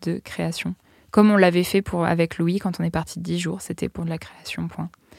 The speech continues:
Et, euh, et donc là, euh, le but était à la fois de, de bosser un peu entre nous. Euh,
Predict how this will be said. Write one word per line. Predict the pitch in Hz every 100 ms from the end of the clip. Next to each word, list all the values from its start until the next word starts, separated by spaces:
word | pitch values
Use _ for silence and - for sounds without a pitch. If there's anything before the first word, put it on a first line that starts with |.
| - - - -
Et, | 156 170 160
euh, | 156 156
et | 156 156
donc | 156 160
là, | 170 175 196 185
euh, | 165
le | 165
but | 170 -
était | 185 - 165
à | -
la | 175 170
fois | - 180
de, | 170 160
de | 160 160
bosser | 165 165 -
un | 175 165
peu | 175
entre | 165 165 - 170
nous. | 170 196 202
Euh, | 170 165